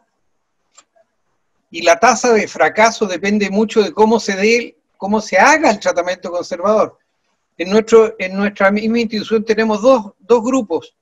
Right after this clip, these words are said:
Uno que cree a pie juntilla en el tratamiento conservador y otro que lo hace porque es la norma de la institución. Y la tasa de resultados buenos y malos del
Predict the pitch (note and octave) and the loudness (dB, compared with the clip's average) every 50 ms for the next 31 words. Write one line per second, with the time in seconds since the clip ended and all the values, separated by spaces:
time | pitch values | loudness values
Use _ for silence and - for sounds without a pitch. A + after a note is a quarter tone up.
0 | _ _ _ _ _ _ _ _ _ _ _ _ _ _ - G#3+ B3 A#3+ C4 A#3 | _ _ _ _ _ _ _ _ _ _ _ _ _ _ -4 -2 2 2 2 2
1 | - G3+ F3 D3+ - - B3 C4+ C#4 A#3+ G3+ F3+ E3+ E3 D#3 - A3+ A#3+ - G3 | 0 -2 -6 -2 2 2 4 4 6 4 4 2 -2 -8 -6 -4 -4 -4 -4 -4
2 | G3+ - - G3+ E3 - A#3 A#3+ A#3+ A3+ G#3+ G3 E3 - F3+ F3 F3+ G3 F#3+ - | -6 -6 -8 -12 -10 -6 -4 0 0 0 0 0 -2 -2 -2 -2 -2 -4 -6 -8
3 | G3+ F3+ F3+ E3 - - E3+ E3+ E3+ F#3 G#3+ A#3+ B3+ C4 - F3 F#3 G#3 A3+ A3+ | -8 -6 -6 -8 -6 -6 -2 0 2 2 2 2 0 -2 -6 -4 0 2 2 2
4 | - A#3+ A3 G#3+ - G3+ F3 F3 F3 F#3 G#3+ A#3 G#3+ - A#3+ G#3+ F#3 F#3 D3 - | 2 2 0 -2 -4 -4 0 2 4 4 4 2 2 -2 -4 -4 -4 -8 -8 -8
5 | - F#3 F#3+ G3 G3 F3 E3+ F#3+ G3 G3+ G3+ G3+ G3 F#3+ F3+ F3 E3 D3 - D#3+ | -10 -10 -6 -2 0 0 2 2 0 0 0 0 -2 -2 -4 -8 -16 -16 -18 -16
6 | - - - - C#4+ C#4+ A3 D3 A#2+ - _ _ _ _ _ _ _ _ _ _ | -16 -16 -8 -2 0 0 0 0 -2 -12 _ _ _ _ _ _ _ _ _ _
7 | - - E3 D#3+ E3 E3 - A3+ A3+ A3 - A3+ G#3 G3 F#3+ F3 F3+ - - E3 | -12 -6 -2 -2 0 2 2 2 2 2 2 0 0 0 0 -2 -4 -6 -6 -10
8 | D#3 C#3+ - G#3+ G#3+ G3 F3 E3+ F#3+ G#3+ A3+ A3 A3+ G#3 F3 E3+ F3 F#3+ G#3+ A3 | -10 -2 0 2 2 2 2 2 4 2 4 4 2 -2 -2 -2 -2 0 0 0
9 | G#3 F#3+ E3+ D3 E3 E3 D#3 | 0 0 -2 -2 -4 -6 -6